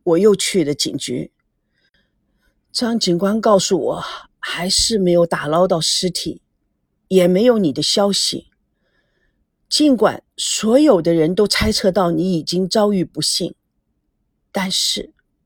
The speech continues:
我心里总是相信你没有离去，甚至还能感觉到你现在就在世界的某个角落里看着发生的这一切。那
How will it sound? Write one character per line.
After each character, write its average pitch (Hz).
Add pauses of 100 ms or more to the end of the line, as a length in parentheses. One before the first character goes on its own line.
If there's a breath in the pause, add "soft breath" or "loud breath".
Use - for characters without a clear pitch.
(300)
我 196
心 262
里 226
总 -
是 -
相 247
信 240 (440 soft breath)
你 180
没 175
有 214
离 147
去， - (920)
甚 339
至 269 (400)
还 -
能 339
感 190
觉 220
到 240
你 214
现 339
在 277
就 262
在 262
世 -
界 277
的 233
某 208
个 269
角 190
落 220
里 165 (440)
看 277
着 202
发 254
生 254
的 226
这 247
一 165
切。 - (1160)
那 170